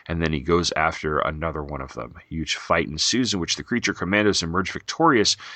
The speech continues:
and Shreve says he's going to use stolen radio to contact headquarters and let them know of the Japanese plan. However,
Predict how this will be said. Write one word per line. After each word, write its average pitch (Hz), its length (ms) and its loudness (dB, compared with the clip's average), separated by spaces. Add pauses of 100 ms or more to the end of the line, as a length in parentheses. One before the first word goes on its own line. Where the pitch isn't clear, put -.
(140)
and 85 100 -6
Shreve 120 280 2
says 95 240 2
he's 90 140 -2
going 92 180 0
to 87 60 0
use 85 120 -2
stolen 98 420 2
radio 90 300 4
to 80 100 -6
contact 82 440 -2
headquarters 87 520 -2
and 78 140 -6
let 82 100 -2
them 82 160 -2
know 80 140 0
of 76 100 -4
the 78 80 -4
Japanese 73 460 -4
plan. 87 420 0 (380)
However, 98 520 4